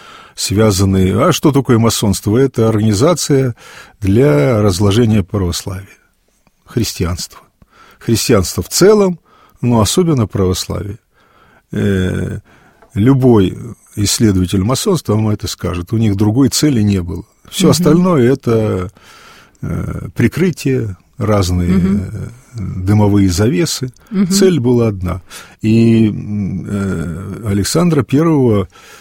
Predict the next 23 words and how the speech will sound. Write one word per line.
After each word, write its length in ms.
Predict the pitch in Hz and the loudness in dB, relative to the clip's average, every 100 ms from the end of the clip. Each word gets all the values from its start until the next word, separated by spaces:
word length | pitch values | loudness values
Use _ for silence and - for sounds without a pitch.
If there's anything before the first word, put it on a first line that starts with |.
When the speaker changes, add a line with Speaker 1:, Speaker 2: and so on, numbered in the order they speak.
| - _ | -20 _
Speaker 1:
э, 160 | 104 98 | -8 -8
втягивали 640 | - - 139 143 143 127 110 | -6 0 2 4 2 4 2
вот, 180 | 95 98 | 0 -4
вот 200 | 98 104 | -4 0
в 80 | |
этот 300 | 107 - 113 | -2 0 -4
процесс, 560 | - 120 - 117 90 - | -2 -2 0 0 -2 -6
да, 280 | - 113 127 - _ _ _ _ _ - | -6 -4 -6 -12 _ _ _ _ _ -12
э, 200 | 90 90 - | -8 -6 0
критического 680 | 120 - 120 - - 95 | 0 2 -2 -2 -2 -2
отношения 600 | 92 98 - - 90 87 | -2 -2 -4 -2 -2 -2
к 60 | - | -4
христианству 880 | 101 - 110 123 156 - 139 139 131 | -6 -4 0 2 2 -2 -4 -4 -4
как 160 | 127 - | -6 -4
таковому 580 | - - 117 113 107 101 | -4 -2 0 0 0 0
в 60 | - | -2
целом, 540 | - 113 107 104 101 - - - - | 0 2 2 0 -4 -10 -20 -20 -8
э, 320 | 101 95 92 | -4 -2 -2
к 80 | - | 0
русскому 1040 | 117 147 - 139 135 131 123 117 104 104 101 | 2 2 2 0 2 0 0 -2 -2 -4 -4
православию, 1000 | 110 104 98 - 113 156 143 139 131 117 _ _ - _ _ | 0 2 0 0 0 2 2 2 0 -4 _ _ -20 _ _
э, 640 | 104 98 95 92 101 113 107 | -6 -4 -4 -4 -6 -10 -8
всевозможными, 1160 | - 107 98 113 135 98 92 87 87 87 87 | -2 0 2 2 2 2 0 2 0 -2 -4